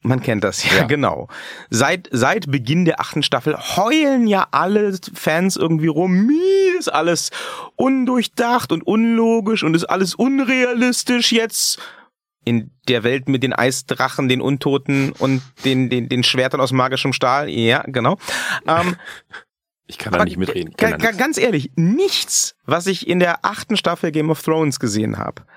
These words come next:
Speaker 1: ist so unnötig
Speaker 2: <laughs>
Speaker 1: wie Brock Lesnar als Mister Money in the Bank. Also ganz ehrlich, das war bis zu dem Moment, wo Brock Lesnar reinkam, ein extrem gutes Leitermatch.
Speaker 2: Ja.
Speaker 1: Ähm, das hat extrem Spaß gemacht.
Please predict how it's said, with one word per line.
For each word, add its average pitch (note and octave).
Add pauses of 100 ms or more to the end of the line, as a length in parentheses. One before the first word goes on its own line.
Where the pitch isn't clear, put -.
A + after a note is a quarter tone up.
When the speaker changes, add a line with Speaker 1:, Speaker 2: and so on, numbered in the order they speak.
(300)
Speaker 1:
ist D#3+
so C#3+
unnötig D3+ (120)
Speaker 2:
<laughs> -
Speaker 1:
wie E3+
Brock G#3+
Lesnar G#3+
als G3
Mister A3
Money E3+
in F#3
the G3
Bank. B2+ (680)
Also F3+
ganz A#3+
ehrlich, F3
das E3+
war F#3+
bis D3
zu B3
dem G#3+
Moment, G3+
wo G3
Brock F3+
Lesnar G3+
reinkam, F3+
ein D#3+
extrem C4
gutes G#3+
Leitermatch. A#2+ (320)
Speaker 2:
Ja. F3
Speaker 1:
Ähm, F3+ (340)
das D#3
hat D#3+
extrem C#3+
Spaß -
gemacht. G#3+